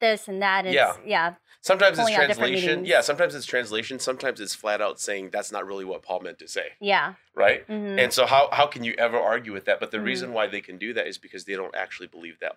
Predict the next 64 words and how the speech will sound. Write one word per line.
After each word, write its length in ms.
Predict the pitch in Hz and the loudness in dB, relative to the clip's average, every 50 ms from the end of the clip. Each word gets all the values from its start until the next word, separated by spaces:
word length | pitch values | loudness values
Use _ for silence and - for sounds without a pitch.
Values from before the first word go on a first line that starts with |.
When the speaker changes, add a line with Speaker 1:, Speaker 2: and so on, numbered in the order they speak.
| _ - | _ -10
Speaker 2:
all 260 | 92 90 90 90 92 | -8 -6 -6 -6 -8
of 120 | 90 _ | -12 _
the 80 | _ - | _ -10
Bible 460 | - 87 104 117 113 - 67 73 - _ _ | -6 -6 -4 -4 -6 -10 -12 -16 -16 _ _
Speaker 1:
Yeah. 300 | - 202 190 185 175 165 - | -8 -4 -2 -2 -2 -4 -6
Speaker 2:
is 160 | 101 87 90 | -8 -8 -6
actually 300 | 85 78 - - - 80 | -6 -6 -8 -10 -16 -12
God's 280 | - - 62 - - - | -10 -8 -8 -8 -8 -12
word. 240 | - 78 - - _ _ - | -16 -16 -16 -18 _ _ -8
They 80 | - | -4
Speaker 1:
Yeah. 140 | 208 196 180 | -2 -2 -2
Speaker 2:
pick 80 | 175 - | -4 -6
and 80 | 160 | -10
choose 380 | - - 98 85 78 - - - | -12 -14 -14 -14 -16 -18 -18 -20
which 180 | 90 - - - | -20 -20 -18 -10
parts 280 | - 90 87 82 202 196 | -6 -6 -6 -4 -6 -8
they 160 | 98 92 92 | -8 -8 -10
Speaker 1:
Mm-hmm. 100 | - 80 | -12 -14
Speaker 2:
believe 340 | 78 76 76 78 78 - _ _ _ _ _ _ _ _ _ - | -16 -14 -14 -14 -14 -16 _ _ _ _ _ _ _ _ _ -8
are, 160 | - 87 - - - | -4 -4 -4 -4 -4
are 160 | 92 85 76 | -6 -6 -6
the 100 | - - | -8 -6
Bible. 400 | - 101 117 117 - 73 64 - - | -4 -4 -4 -4 -6 -8 -14 -12 -10
So, 340 | - - 113 107 98 - - - - _ _ _ _ _ _ | -4 0 0 0 0 0 -6 -12 -20 _ _ _ _ _ _
which 300 | - 123 117 117 - - | -6 -2 -2 -2 -2 -2
we 220 | 104 110 131 139 143 | -2 0 2 2 2
would 180 | 139 135 107 | 2 2 2
not 240 | 117 120 113 - - | 2 2 2 0 -2
agree 300 | 98 87 107 123 127 120 | -4 -2 0 0 0 0
with. 260 | 104 92 85 - - _ _ _ _ _ _ 202 | 0 -4 -12 -14 -18 _ _ _ _ _ _ -6
Speaker 1:
Mm-hmm. 60 | 202 123 120 190 | -2 0 2 4
Speaker 2:
Because 280 | - 113 110 107 - | 4 4 4 4 0
Paul 320 | - - - 123 127 135 131 | -4 -2 2 4 4 4 4
clearly 360 | - - - 131 127 123 117 104 | 0 -4 -2 -2 -2 -2 -4 -6
gives 300 | 98 101 110 107 101 - | -4 -2 -2 -2 -2 -4
his 160 | 98 90 87 | -6 -6 -6
reasons 360 | 90 95 107 101 98 92 - | -4 -4 -4 -6 -6 -8 -6
why 120 | 92 90 | -6 -6
he 120 | 87 - 90 | -6 -8 -16
does 300 | 82 92 92 92 98 120 | -14 -14 -14 -12 -8 -4
not 240 | 127 120 - - _ | -4 -4 -6 -8 _
permit 340 | 101 92 90 92 - - | -14 -10 -10 -10 -10 -10
women 220 | 95 92 92 90 85 | -12 -12 -12 -12 -14
to 80 | - | -16
teach 460 | - - - 92 90 104 - - - _ _ _ _ _ - | -18 -14 -10 -10 -10 -8 -8 -10 -12 _ _ _ _ _ -6
or 100 | - 101 | -4 -2
have 140 | 101 95 87 | -2 -2 -2
authority 340 | 92 - - 92 98 92 87 | -4 -8 -6 -4 -4 -4 -4
over 220 | 82 92 90 92 | -6 -8 -8 -8
men. 260 | 90 95 92 104 113 - - | -6 -4 -4 -4 -4 -6 -8
And 140 | 95 98 | -6 -4
that's 200 | 107 110 - - | -2 -4 -2 -2
not, 200 | - 113 113 - | -2 -2 -2 -2
like, 140 | 107 104 - 92 | -4 -6 -6 -8
a 40 | |
cultural 380 | - - 147 151 - - 95 92 | -10 -8 -8 -8 -8 -8 -10 -10
reason 240 | 90 90 92 98 98 | -10 -10 -8 -6 -6
or 80 | 95 | -4
anything 280 | 107 139 147 - 87 73 | -4 -6 -6 -8 -10 -10
like 140 | 69 73 - | -10 -10 -8
that. 220 | - 69 65 - - | -8 -8 -8 -8 -8
Speaker 1:
Mm-hmm. 280 | 220 214 208 196 185 | -8 -8 -6 -4 -4
Speaker 2:
The 80 | 185 101 | -4 -4
reason 520 | 101 113 117 131 131 135 143 143 143 139 | -2 -2 -2 -2 -2 -2 -4 -4 -6 -8